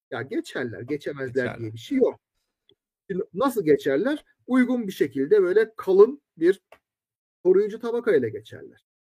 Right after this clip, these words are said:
Speaker 1: O koruyucu tabaka elektronlardan, protonlardan bir ölçüde koruyacak. Ama tabii ne kadar yüksek enerjisi varsa o kadar kalın bir koruyucu lazım. Şimdi tipik olarak böyle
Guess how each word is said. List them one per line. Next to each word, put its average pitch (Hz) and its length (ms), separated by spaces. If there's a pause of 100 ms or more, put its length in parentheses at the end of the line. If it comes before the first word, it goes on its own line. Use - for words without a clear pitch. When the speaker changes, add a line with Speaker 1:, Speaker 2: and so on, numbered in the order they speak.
(280)
Speaker 1:
O 214 200
koruyucu 233 460
tabaka 185 440 (100)
elektronlardan, 202 1040
protonlardan 175 840
bir 196 80
ölçüde 165 380
koruyacak. 139 340
Ama 165 200
tabii 135 300
ne 214 120
kadar 190 280
yüksek 151 460
enerjisi 139 640
varsa 175 560 (260)
o 415 120
kadar 208 360
kalın 220 500
bir 160 120
koruyucu 123 560
lazım. - 380 (680)
Şimdi 208 400
tipik - 280
olarak 190 460
böyle 175 420